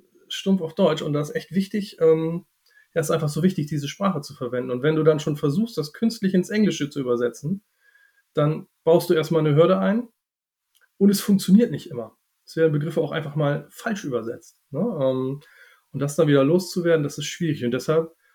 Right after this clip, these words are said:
ja, es ist tatsächlich eine Überwindung, aber wenn man's erstmal gemacht hat, dann tut's irgendwann auch nicht mehr weh. <laughs> Ähm, und es hilft ungemein, dann auch genau diese Sprache zu verwenden.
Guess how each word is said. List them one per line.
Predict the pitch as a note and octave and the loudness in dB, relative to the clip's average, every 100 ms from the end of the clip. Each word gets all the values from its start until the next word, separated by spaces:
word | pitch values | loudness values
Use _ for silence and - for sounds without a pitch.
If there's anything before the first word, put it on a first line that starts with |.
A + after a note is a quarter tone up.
| _ _ _ _ _ _ _ _ _ _ _ _ - | _ _ _ _ _ _ _ _ _ _ _ _ -6
ja, | D3 G3 | 0 0
es | G#3 | 0
ist | G3 | 0
tatsächlich | F#3 F#3+ F#3 | 2 4 6
eine | F#3+ | 6
Überwindung, | D#3+ C#3 G3 C#4 A3 | 6 4 4 4 0
aber | D#3+ | 2
wenn | F3 | 4
man's | E3+ | 4
erstmal | F3+ E3+ D#3 | 2 0 2
gemacht | D#3+ F3+ - | 2 0 0
hat, | F#3+ | 0
dann | F3+ F3 | 0 -2
tut's | - F#3+ | -6 -6
irgendwann | F3+ D3+ D3 | -4 -2 0
auch | C#3 | 2
nicht | D3 | 2
mehr | C#3+ C3+ | 2 2
weh. | C#3 G3+ - F#3 | 2 0 -2 -4
<laughs> | - - - - - - | -4 -8 -18 -16 -12 0
Ähm, | D#3 D3+ D3+ D#3 - _ _ - | 2 4 4 0 -10 _ _ -4
und | D3 | -4
es | D3 | 0
hilft | F3+ E3+ - - | 4 4 2 -2
ungemein, | F#3 F#3 E3 D#3 D3+ | 4 6 6 2 0
dann | D3 C#3+ | 0 -2
auch | C3+ - | -4 -4
genau | D3+ D3 E3 | 0 2 2
diese | D3+ D3 | 2 -4
Sprache | - C3+ B2 | -4 -8 -8
zu | - - | -14 -20
verwenden. | A#2 A#2+ - | -20 -20 -20